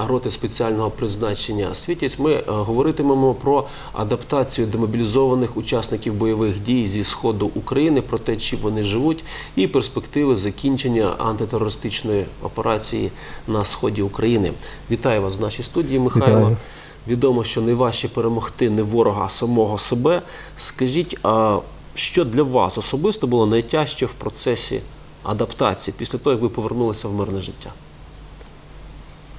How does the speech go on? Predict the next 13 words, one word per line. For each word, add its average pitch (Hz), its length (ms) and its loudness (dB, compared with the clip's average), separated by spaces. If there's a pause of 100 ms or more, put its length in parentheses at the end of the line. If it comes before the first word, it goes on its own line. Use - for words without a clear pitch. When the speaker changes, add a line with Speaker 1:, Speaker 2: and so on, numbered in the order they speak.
(180)
Speaker 2:
Ну, 131 100 2
правду 123 340 6
ви 117 120 6
кажете, 101 420 2
що - 140 -4
завжди 107 320 2
важ-, 110 340 2
важче 123 360 2
всього 107 420 2
боротися 107 680 0
з - 40 -10
самим 113 360 0
собою, 123 520 2